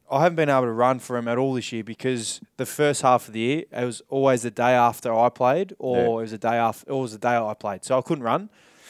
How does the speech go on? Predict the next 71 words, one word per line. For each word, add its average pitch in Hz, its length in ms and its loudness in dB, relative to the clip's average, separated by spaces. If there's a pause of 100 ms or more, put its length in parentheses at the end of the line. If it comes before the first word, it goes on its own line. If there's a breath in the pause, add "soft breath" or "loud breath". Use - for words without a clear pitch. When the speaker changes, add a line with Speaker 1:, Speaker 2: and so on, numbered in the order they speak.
(180 soft breath)
Speaker 1:
and 120 200 0
I 117 60 0
didn't 147 160 -2
wanna 127 140 0
run 117 160 -2
the 113 60 -10
day 110 80 -2
after 110 320 -2
I 208 60 -4
Speaker 2:
Yeah. 135 60 0
Speaker 1:
played. 180 260 0 (540 soft breath)
And 143 320 2
then 147 120 2
after 139 180 4
that, 135 140 4
I 117 40 6
was 120 120 0
injured. 143 300 -4
So 139 220 4
on 139 80 2
the 131 80 0
weekend, 151 360 2
I 127 40 2
rang 143 200 2
Shippo, 180 520 0 (140)
the 135 60 -18
physio 147 420 -2
here. 160 240 -2
He's 135 160 -2
our 120 140 2
Speaker 2:
Yeah. 110 60 2
Speaker 1:
rehab 135 240 2
guy, 135 180 -2
and 131 80 -2
I - 20 -6
was 113 100 -10
like, 113 120 -8
"Shippo, 117 340 -8
mate, 110 220 -6 (200)
can 120 140 -12
I, 110 360 -6 (380)
Speaker 2:
Yeah. 170 120 -6
Speaker 1:
you 87 60 0
know, 117 220 -6
run? 113 320 -2
I 101 80 -6
don't 113 140 -2
wanna 110 160 -8
get 104 100 -8
in 107 60 -12
trouble 113 400 -6
in 107 80 -12
case 110 380 -4
I 104 100 -6
run." 110 220 -4
He 135 80 -8
goes, 131 180 -4
Speaker 2:
<laughs> - 20 -20
Speaker 1:
"Mate, 127 220 -6 (120)
all 143 140 -4
wor-, 127 280 -6
all 143 200 -4
good, 139 220 -6
no 131 200 -4
worries." 123 280 -4
Went 120 160 -6
out 107 140 -6
there 117 180 -10
and 107 80 -14
ran, 110 300 -8
and 101 180 -14